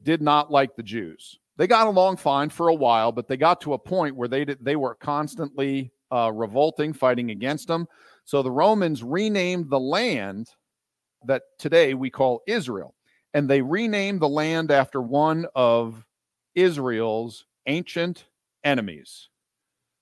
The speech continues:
Does anyone know who that enemy was?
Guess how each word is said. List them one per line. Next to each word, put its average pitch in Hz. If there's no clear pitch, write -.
Does 104
anyone 127
know 127
who 110
that 110
enemy 117
was? 160